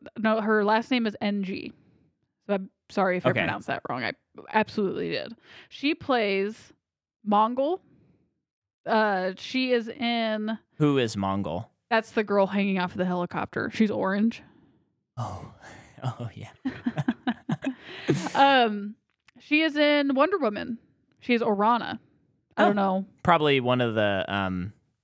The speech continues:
Speaker 2: what is that place
Speaker 1: Amazons?
Speaker 2: called? Amazons.
Speaker 1: She's also in The Scorpion King, Book of Souls,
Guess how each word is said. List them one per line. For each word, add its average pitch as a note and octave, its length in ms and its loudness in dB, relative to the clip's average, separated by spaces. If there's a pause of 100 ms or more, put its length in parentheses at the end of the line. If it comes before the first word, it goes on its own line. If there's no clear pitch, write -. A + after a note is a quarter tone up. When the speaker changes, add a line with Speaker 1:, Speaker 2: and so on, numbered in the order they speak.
(260)
Speaker 2:
what F#3+ 120 -6
is F#3 100 -2
that A#2+ 180 0
place G#3+ 260 4
Speaker 1:
Amazons? A3 220 4
Speaker 2:
called? A2 320 0
Amazons. A2+ 800 -2 (320)
Speaker 1:
She's D4+ 120 2
also D#4 220 2
in C#4+ 100 2
The C4 80 -2
Scorpion C4 500 0
King, B3 480 2
Book G3 220 2
of F3+ 120 -4
Souls, B3 960 2